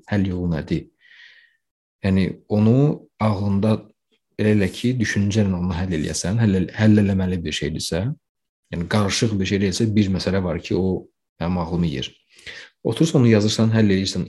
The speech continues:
kağızda görəsən ki, hə, bunun həll yolu budur. Vəssalam.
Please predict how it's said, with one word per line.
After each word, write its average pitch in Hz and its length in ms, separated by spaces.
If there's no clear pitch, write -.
kağızda 95 480
görəsən 90 360
ki, 104 100
hə, 90 160
bunun 127 240
həll 110 160
yolu 113 280
budur. 92 260
Vəssalam. 85 400